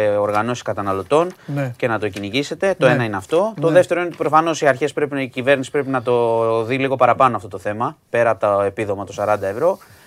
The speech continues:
Speaker 1: Και επίσης καλό είναι να προσέχουν και κάποιοι βουλευτές, ε, όπως ο κύριος Οικονόμου που βγήκε σήμερα και είπε «Το τζάμπα πέθανε», να
Speaker 2: Έτσι είπε;
Speaker 1: Ναι.
Speaker 2: Ωραία, πες το, μας τα
Speaker 1: Και να
Speaker 2: δώσει εμάς,
Speaker 1: πληρώσουν το
Speaker 2: βουλευτές,
Speaker 1: ρεύμα.
Speaker 2: το ρεύμα.
Speaker 1: Ναι, ναι.
Speaker 2: Αυτό γιατί το είπε; Κάπως τα
Speaker 1: Δεν θα
Speaker 2: κάνουμε.
Speaker 1: κάνω ερμηνεία. Ε,
Speaker 2: Κάτσε,
Speaker 1: το
Speaker 2: ρε φίλε.
Speaker 1: βγήκε
Speaker 2: Εμείς
Speaker 1: και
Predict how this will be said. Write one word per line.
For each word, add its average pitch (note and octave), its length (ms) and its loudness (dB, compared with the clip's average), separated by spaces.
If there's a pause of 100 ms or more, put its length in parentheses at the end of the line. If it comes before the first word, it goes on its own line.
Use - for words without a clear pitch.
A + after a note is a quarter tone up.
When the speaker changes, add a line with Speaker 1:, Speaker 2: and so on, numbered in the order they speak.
(180)
Speaker 1:
Και E3+ 140 2
επίσης F3 360 0
καλό D#3+ 220 4
είναι E3 100 0
να D#3+ 100 0
προσέχουν D3 540 -2
και C3 100 -8
κάποιοι C3+ 260 -2
βουλευτές, A#2+ 640 -2 (360)
ε, G#2 720 0
όπως A#2 300 -4
ο A#2+ 40 -10
κύριος A#2+ 240 -4
Οικονόμου A2+ 400 -4
που A2 100 -12
βγήκε A2 220 -8
σήμερα A2+ 260 -6
και G#2 100 -8
είπε G#2+ 140 -6
«Το G#2 120 -8
τζάμπα G#2 260 0
πέθανε», E3 420 -6 (400)
να C3 520 -2
Speaker 2:
Έτσι - 160 2
είπε; B3+ 260 8 (100)
Speaker 1:
Ναι. C#3+ 480 -2
Speaker 2:
Ωραία, D4 160 6
πες C#4 120 -2
το, C#4+ 60 0
μας C4+ 100 -2
τα C4+ 60 4
Speaker 1:
Και C4+ 60 6
να C4+ 60 4
Speaker 2:
δώσει - 100 0
εμάς, D4 160 6
Speaker 1:
πληρώσουν G#3 60 0
το - 60 2
Speaker 2:
βουλευτές, B2 220 6
Speaker 1:
ρεύμα. G#3+ 160 -2
Speaker 2:
το A3+ 60 -2
ρεύμα. B2 180 -6 (180)
Speaker 1:
Ναι, D3+ 140 0
ναι. C#3 100 0
Speaker 2:
Αυτό G#3+ 160 0
γιατί D#4+ 200 4
το D#4+ 100 6
είπε; - 160 -8 (1000)
Κάπως C4+ 200 4
τα F3 80 6
Speaker 1:
Δεν F3+ 100 10
θα E3+ 120 2
Speaker 2:
κάνουμε. C3+ 80 4
Speaker 1:
κάνω A#2+ 120 2
ερμηνεία. F3+ 540 -2 (180)
Ε, F#3 80 4
Speaker 2:
Κάτσε, F3+ 260 8
Speaker 1:
το - 60 12
Speaker 2:
ρε E3 120 10
φίλε. D#3 120 6
Speaker 1:
βγήκε E3+ 180 4
Speaker 2:
Εμείς F#3 120 6
Speaker 1:
και C4 40 12